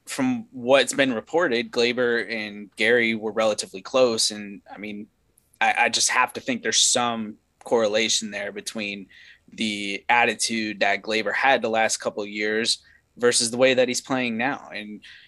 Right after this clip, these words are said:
and I, and I also think, like, Cashman really did send a message to the team where it's like, "We don't care what you did in the past. Like, we'll trade you.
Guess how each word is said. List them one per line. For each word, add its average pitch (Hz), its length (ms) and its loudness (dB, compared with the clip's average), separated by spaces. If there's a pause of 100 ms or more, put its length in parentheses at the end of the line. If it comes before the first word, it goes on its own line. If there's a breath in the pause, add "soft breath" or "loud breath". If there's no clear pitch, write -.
and 127 160 0
I, 131 60 4
and 139 160 4
I 135 80 6
also 135 240 2
think, 131 240 -2
like, 120 140 0
Cashman 120 420 0
really 117 180 -4
did 110 240 -4
send 110 220 -2
a - 20 -12
message 98 600 -2
to 98 240 -6
the 95 120 -12
team 117 400 -4
where 101 140 -10
it's 101 160 -6
like, 95 320 -6 (680)
"We 135 80 2
don't 156 140 2
care 160 180 4
what 123 200 -2
you 101 80 -14
did 95 280 -8 (240)
in 107 100 -6
the 98 80 -10
past. 92 400 -4
Like, 90 200 -8 (120)
we'll 117 140 -2
trade 135 340 0
you. - 200 -16